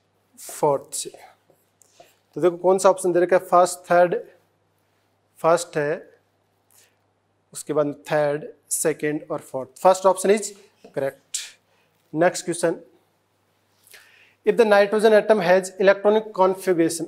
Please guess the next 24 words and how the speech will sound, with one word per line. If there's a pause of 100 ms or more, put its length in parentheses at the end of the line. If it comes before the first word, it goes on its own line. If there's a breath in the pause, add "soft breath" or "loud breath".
(120)
one
S
seven, (440)
आईआईटी
जेई
में
जा,
क्वेश्चन
आ
चुका
है, (760 soft breath)
it
would
have
energy
lower (440)
than
that
of
the
normal
ground
state (400)
configuration।